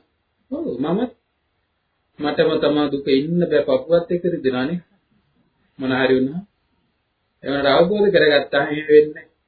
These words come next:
ඇයි වෙන්නේ නැත්තේ? එයාට තේරෙනවා මෙතන මමෙක් නෙවෙයි තියෙන්නේ. මෙතන තියෙන චිත්ත පරම්පරාවක් ඇති වෙවි නැති වෙවි ඇති වෙවි නැති වෙවි යනවා කියන්නේ.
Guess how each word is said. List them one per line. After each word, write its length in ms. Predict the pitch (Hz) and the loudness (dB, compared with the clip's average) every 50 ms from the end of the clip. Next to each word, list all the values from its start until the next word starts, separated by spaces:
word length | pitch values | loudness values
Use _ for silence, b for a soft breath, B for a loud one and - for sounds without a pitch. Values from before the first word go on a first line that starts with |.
| _ _ _ _ _ _ _ _ _ _ | _ _ _ _ _ _ _ _ _ _
ඇයි 140 | 123 131 143 | 0 2 6
වෙන්නේ 180 | 143 151 165 175 | 6 6 6 4
නැත්තේ? 320 | 170 - - - - - - _ _ _ _ _ _ _ - | 0 -2 -6 -12 -14 -14 -14 _ _ _ _ _ _ _ -4
එයාට 280 | 127 135 139 143 143 | -2 0 0 0 0
තේරෙනවා 540 | - 147 151 185 190 - - 131 127 127 123 | 4 4 6 6 6 4 4 2 2 -2 -4
මෙතන 300 | 123 127 123 - 127 127 123 | -6 -6 -4 -4 -4 -4 -4
මමෙක් 360 | 123 123 120 131 143 151 151 - _ _ _ _ _ _ _ _ | -4 -4 -4 -4 -4 -6 -8 -12 _ _ _ _ _ _ _ _
නෙවෙයි 320 | - 127 131 139 143 151 147 | -6 -2 0 2 2 2 2
තියෙන්නේ. 380 | 135 127 131 131 131 131 127 | 2 2 2 4 4 2 0
මෙතන 280 | 127 123 120 131 127 123 | -2 -4 -2 -2 -2 -2
තියෙන 240 | - 127 123 123 131 131 | -2 -2 -2 -2 -2 -4
චිත්ත 280 | - - 117 - _ | -6 -8 -10 -6 _
පරම්පරාවක් 920 | 127 - - 120 120 127 135 143 - 143 127 127 123 123 120 127 131 - - | -8 -4 -4 -2 -2 -2 -4 -4 -4 -2 0 0 0 2 0 0 -2 -4 -6
ඇති 240 | - 117 - - 127 | -8 -10 -8 -6 -4
වෙවි 240 | 120 120 120 120 127 | -2 0 0 0 0
නැති 300 | 135 135 123 120 - 123 | -2 -4 -6 -10 -8 -4
වෙවි 220 | 123 120 120 123 131 | -2 -2 0 2 2
ඇති 240 | 127 113 - - 120 | 0 0 -2 -6 -4
වෙවි 180 | 117 117 123 | -4 -4 -4
නැති 260 | 120 117 - _ - | -4 -10 -16 _ -8
වෙවි 140 | 120 117 117 | -6 -6 -6
යනවා 240 | 117 113 - 117 117 | -6 -8 -12 -18 -20
කියන්නේ. 280 | _ _ - _ _ | _ _ -20 _ _